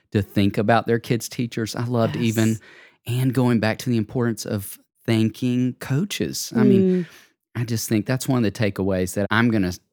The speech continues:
Speaker 1: hold on to. I hope parents do as well, of just, we cannot champion these folks who have such a voice and a presence in our kids' lives enough. And the
Speaker 2: Mm.
Speaker 1: hard, heavy lifting that they are doing consistently. I love the reminders they gave us in that
Speaker 2: Me
Speaker 1: time.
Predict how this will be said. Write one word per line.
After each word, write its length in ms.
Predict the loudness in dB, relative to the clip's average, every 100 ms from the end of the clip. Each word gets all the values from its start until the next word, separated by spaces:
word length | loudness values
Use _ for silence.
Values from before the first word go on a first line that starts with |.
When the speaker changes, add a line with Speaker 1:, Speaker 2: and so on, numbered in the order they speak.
| _
Speaker 1:
hold 260 | -2 2 2
on 200 | 2 0
to. 140 | -2 -4
I 60 |
hope 200 | -2 -4
parents 340 | -4 -4 -4 -6
do 140 | -6
as 160 | -6 -6
well, 220 | -4 -2
of 100 | -2
just, 240 | -4 -6 -10 -20 -20 _
we 160 | -2 -2
cannot 640 | -2 -2 0 0 -2 -4 -8
champion 640 | -6 -2 -2 -2 -2 0
these 280 | 0 0 -2
folks 380 | -4 -4 -4 -6
who 100 | -4
have 140 | -4
such 440 | -6 -6 -4 -6 -4
a 120 | -6
voice 340 | -2 -2 -2
and 100 | -6
a 40 | -8
presence 460 | -8 -8 -8 -8 -8
in 80 |
our 100 | -10
kids' 300 | -10 -10 -10 -6
lives 300 | -6 -6 -10 -20 -20 _ 0
enough. 560 | 2 2 2 -2 -4 -6
And 220 | 0 2
the 120 | 4
Speaker 2:
Mm. 240 | 2 0 -4 -14 _
Speaker 1:
hard, 320 | 2 4 4
heavy 260 | 2 2 4
lifting 420 | 2 2 2 2
that 180 | 2 0
they 140 | 2
are 80 | 2
doing 480 | 2 2 2 0 -2 -4
consistently. 680 | -4 -2 -6 -6 -6 -4
I 80 | -4
love 260 | -2 -2 -2
the 100 | -2
reminders 480 | -2 -2 -4 -6 -6
they 100 | -4
gave 240 | -4 -4
us 180 | -4 -4
in 100 | 0
that 120 | 2
Speaker 2:
Me 60 | 2
Speaker 1:
time. 400 | 2 2 0 -6